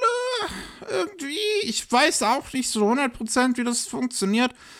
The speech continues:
Die hatten ihr Debüt in zwanzig dreiundzwanzig mit einem Mobile Game, der Hasu no Sora Yakuin School Idol Club. So wird auch der, äh, äh, äh,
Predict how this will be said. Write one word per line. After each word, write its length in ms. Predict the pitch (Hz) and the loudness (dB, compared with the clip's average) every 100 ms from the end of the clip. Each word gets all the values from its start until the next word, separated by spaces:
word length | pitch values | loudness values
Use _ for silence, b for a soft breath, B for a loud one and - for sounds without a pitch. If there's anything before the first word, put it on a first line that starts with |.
| B B - | B B -2
Die 160 | 180 185 | 2 4
hatten 400 | 196 233 214 190 | 4 4 2 0
ihr 260 | 190 196 | 2 2
Debüt 680 | 185 190 175 190 208 214 190 | 0 -4 -2 -2 2 2 2
in 180 | 170 170 | 0 -2
zwanzig 480 | - 170 190 190 - | 2 2 2 -2 -2
dreiundzwanzig 880 | 147 226 220 214 185 180 180 180 - | 4 4 4 2 2 2 0 -4 -6
mit 200 | 156 - | -6 0
einem 120 | 113 | 2
Mobile 540 | 110 170 349 262 254 | 4 4 4 4 4
Game, 460 | 226 226 262 269 294 _ b b b - | 2 2 2 0 -2 _ b b b 0
der 180 | 139 135 | 0 4
Hasu 440 | 202 - 240 220 | 2 2 2 2
no 160 | 196 170 | 2 0
Sora 520 | - 208 220 214 208 | 2 4 6 6 4
Yakuin 840 | 160 160 202 - 220 208 208 208 | 2 2 2 0 -2 0 2 2
School 520 | 196 - 165 170 165 120 | 0 -6 -2 2 2 4
Idol 340 | 156 202 240 | 4 4 0
Club. 440 | 240 - 220 285 - - - _ _ _ _ _ _ | -2 4 4 4 0 -18 -20 _ _ _ _ _ _
So 220 | 135 160 | -2 2
wird 160 | 185 170 | 4 2
auch 160 | 170 | 0
der, 600 | - 131 127 123 117 117 - | 2 2 4 4 2 0 0
äh, 960 | 110 117 113 69 101 107 85 71 90 | 0 2 2 0 0 0 -2 -4 -4
äh, 20 | |
äh, 40 | 90 | -6